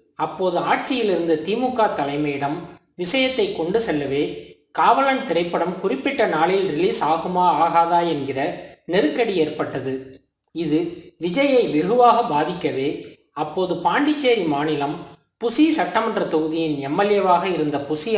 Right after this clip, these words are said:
ஆனந்த் காங்கிரசுடன் கூட்டணியில் இருந்த திமுகவை தனது காங்கிரஸ் தொடர்புகள் மூலம் அணுகி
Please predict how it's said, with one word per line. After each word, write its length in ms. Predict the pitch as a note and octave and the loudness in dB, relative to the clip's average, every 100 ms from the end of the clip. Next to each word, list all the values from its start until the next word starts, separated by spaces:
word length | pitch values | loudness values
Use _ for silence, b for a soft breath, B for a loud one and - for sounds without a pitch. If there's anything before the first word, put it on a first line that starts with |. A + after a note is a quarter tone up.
| D3+ | 0
ஆனந்த் 340 | C3+ C#3 D3+ - _ _ _ | -2 -6 -10 -16 _ _ _
காங்கிரசுடன் 680 | F3+ A3 D4+ C#4 - G3+ A3+ A3 | 4 4 4 2 0 0 -2 -2
கூட்டணியில் 500 | A#3+ B3 B3 G#3+ F3+ | -4 -2 -2 0 0
இருந்த 200 | D#3 D3 C#3+ - | 0 -2 -4 -4
திமுகவை 640 | F#3 G#3 - C#3 B2+ B2+ D#3 - - _ _ | -2 -2 -2 -4 -4 -6 -8 -10 -20 _ _
தனது 260 | - F#3+ G3 - | 0 0 0 0
காங்கிரஸ் 540 | F3+ C4 D4 D#4 - | 2 4 2 0 0
தொடர்புகள் 500 | E3 F3+ F3+ F#3 F3 D#3 | 0 0 0 -2 -2 0
மூலம் 280 | E3+ F3 | 0 0
அணுகி 360 | D3 C#3 D3 C#3 | 0 -4 -4 -4